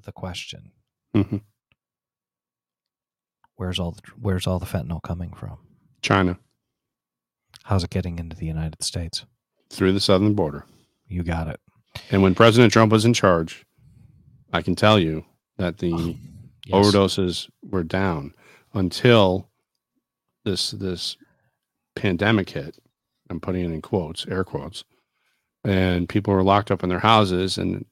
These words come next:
Speaker 2: alcohol was allowed, but you couldn't go to church or synagogue,
Speaker 1: Right.
Speaker 2: right? And people were turning to bottles and whatever things they had laying around. And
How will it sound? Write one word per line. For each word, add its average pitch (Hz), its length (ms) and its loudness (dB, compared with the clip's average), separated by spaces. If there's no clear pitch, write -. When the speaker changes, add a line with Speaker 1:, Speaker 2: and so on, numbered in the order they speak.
Speaker 2:
alcohol 123 500 6
was 101 120 4
allowed, 90 380 -2
but 87 120 -8
you 87 80 -8
couldn't 107 220 4
go 104 100 4
to 98 100 2
church - 540 -4
or 92 80 -2
synagogue, 90 520 -6
Speaker 1:
Right. 107 100 -2
Speaker 2:
right? 90 220 -4
And 95 240 -2
people 101 240 -2
were 95 160 0
turning 104 320 4
to 92 60 0
bottles 98 600 4
and 90 440 -2
whatever 98 500 -2
things 95 240 -2
they 90 80 -2
had 95 160 -2
laying 98 180 0
around. 107 380 4
And 95 280 0